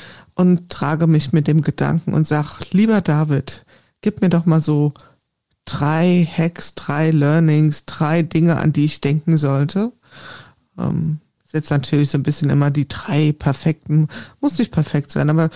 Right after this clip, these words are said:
so, was du intuitiv sagen würdest, da denk mal so initial drüber nach oder gib ein bisschen drauf Acht.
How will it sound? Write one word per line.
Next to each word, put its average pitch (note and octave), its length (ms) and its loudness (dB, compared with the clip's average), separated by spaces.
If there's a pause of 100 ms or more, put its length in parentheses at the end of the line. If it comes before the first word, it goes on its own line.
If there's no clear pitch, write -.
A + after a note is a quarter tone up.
(200)
so, G3+ 320 -2 (200)
was F#3+ 200 -4
du A3 80 0
intuitiv A3 680 0
sagen F3 300 2
würdest, E3+ 400 0 (800)
da G3+ 180 2
denk F#3 320 -2
mal E3+ 180 4
so D#3 240 0
initial D#3+ 540 0
drüber C#3+ 320 -4
nach - 340 -6
oder C#3+ 420 -2
gib - 200 -6
ein D#3 80 2
bisschen - 260 -4
drauf - 300 -8 (140)
Acht. - 380 -12